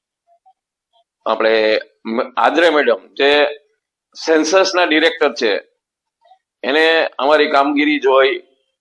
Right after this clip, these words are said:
અને એના જે આસિસ્ટન્ટ હતા એને મેં રજૂઆત કરી કે ભાઈ અમારે વેરાવળ પાટણ જોઈન્ટ છે, બંને શહેર અલગ અલગ હોવા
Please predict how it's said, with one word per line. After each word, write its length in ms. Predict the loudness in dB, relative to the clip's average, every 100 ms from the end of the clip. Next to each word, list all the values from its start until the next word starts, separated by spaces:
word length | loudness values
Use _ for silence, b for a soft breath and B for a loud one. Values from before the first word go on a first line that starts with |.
| _ -6
અને 500 | -2 -2 -2 -4 -8 _ _ _ _ _ b b
એના 220 | -4 -2
જે 380 | 0 0 0 0
આસિસ્ટન્ટ 600 | -2 -2 -4 -6 -4 -2
હતા 100 | -2
એને 180 | -2 -2
મેં 300 | -2 -2 0
રજૂઆત 360 | -2 0 0 0
કરી 240 | -4 -4
કે 80 | -4
ભાઈ 200 | -2 -2
અમારે 360 | 0 0 0
વેરાવળ 300 | -2 -2 -2
પાટણ 360 | 0 -2 -2 -8
જોઈન્ટ 440 | -6 -2 0 0
છે, 260 | -4 -8 -8 -10 _ _ _ _ _
બંને 400 | -4 0 2 0
શહેર 400 | 0 0 2 2
અલગ 340 | 0 0 0 0
અલગ 200 | 0 2
હોવા 180 | 2